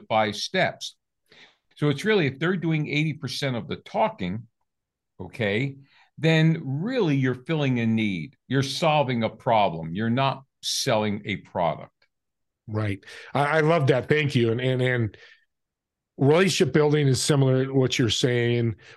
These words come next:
Speaker 2: whatever you wanna call it. You're a sales coach, but you haven't said sales, but just one time phone sales. Is
Speaker 1: Well,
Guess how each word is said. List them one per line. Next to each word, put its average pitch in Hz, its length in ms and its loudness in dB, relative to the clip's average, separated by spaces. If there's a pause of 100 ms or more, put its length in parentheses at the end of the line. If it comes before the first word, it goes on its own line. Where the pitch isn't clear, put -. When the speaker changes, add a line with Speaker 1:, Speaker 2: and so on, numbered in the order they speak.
Speaker 2:
whatever 135 320 2
you 135 120 4
wanna 120 280 0
call 156 460 0
it. 104 180 -4 (1200)
You're 175 160 4
a 202 40 2
sales 196 440 2
coach, 165 720 0 (300)
but 139 100 4
you 139 60 4
haven't 170 200 2
said 139 220 0
sales, 156 300 2
but 139 160 0
just - 220 -2
one 135 160 4
time 131 260 0
phone 113 200 0
sales. 98 480 -6 (1040)
Is 131 220 0
Speaker 1:
Well, 208 200 0